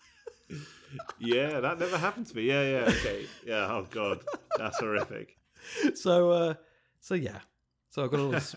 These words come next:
Speaker 1: <laughs>
Speaker 2: little special place in my heart for New Devilry there. <laughs> So yeah, what are you gonna do? <laughs>
Speaker 1: Yeah, I, I didn't see it yesterday, uh, so I was trying to remember back to,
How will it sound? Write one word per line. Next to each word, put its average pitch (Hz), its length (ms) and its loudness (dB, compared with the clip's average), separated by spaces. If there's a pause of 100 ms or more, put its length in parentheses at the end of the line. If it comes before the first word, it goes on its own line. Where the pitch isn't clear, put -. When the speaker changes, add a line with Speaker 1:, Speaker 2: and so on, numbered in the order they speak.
(100)
Speaker 1:
<laughs> - 100 -16
Speaker 2:
little 131 140 0
special 147 320 0
place 127 380 0
in 120 80 -4
my 120 100 -4
heart 113 240 -4
for - 80 -6
New 123 140 -4
Devilry 101 440 -8
there. 160 240 -8 (440)
<laughs> 110 320 -4 (600)
So - 160 -8
yeah, 175 140 -4 (200)
what 180 100 -10
are 175 40 -6
you 165 80 -2 (100)
gonna 117 160 0 (1200)
do? - 160 -8
<laughs> - 1600 -10
Speaker 1:
Yeah, 127 140 -4
I, 135 300 0
I 156 40 0
didn't 190 240 0
see 175 180 0
it 143 40 -4
yesterday, 143 680 -2 (640)
uh, 98 360 -2
so 110 160 -4
I - 20 4
was 104 100 0
trying 117 180 0
to 101 80 -6
remember 101 300 0
back 101 340 -2
to, 92 420 -6